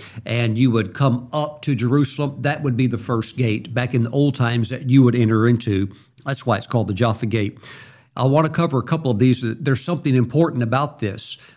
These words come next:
There's also the Damascus Gate, which is a gate where there, it's like a market. There's a lot of, uh, fruits and vegetal-,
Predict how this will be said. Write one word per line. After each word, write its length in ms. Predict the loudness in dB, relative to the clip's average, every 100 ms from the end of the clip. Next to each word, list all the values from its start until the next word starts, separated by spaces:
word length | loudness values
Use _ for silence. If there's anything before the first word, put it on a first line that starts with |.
| _
There's 240 | 4 4 4
also 640 | 2 0 0 0 2 2
the 420 | 0 2 4 4
Damascus 640 | 2 0 0 -2 -2 -2 -2
Gate, 460 | 0 0 0 -4 -20 _ _ _ _ _ _ _ -20 -20 -14 0
which 340 | 2 2 0
is 140 | -2
a 60 | 0
gate 400 | 2 2 0 -4
where 400 | 0 4 4 4
there, 140 | 2
it's 260 | -2 -6 -4
like 160 | -2 2
a 40 |
market. 460 | 2 2 -2 -4 -2
There's 200 | -2 0
a 40 |
lot 300 | 0 2 2
of, 160 | 2 0
uh, 160 | -2
fruits 480 | 0 4 4 4 -4
and 120 | -2
vegetal-, 600 | 0 0 -2 -2 0 -4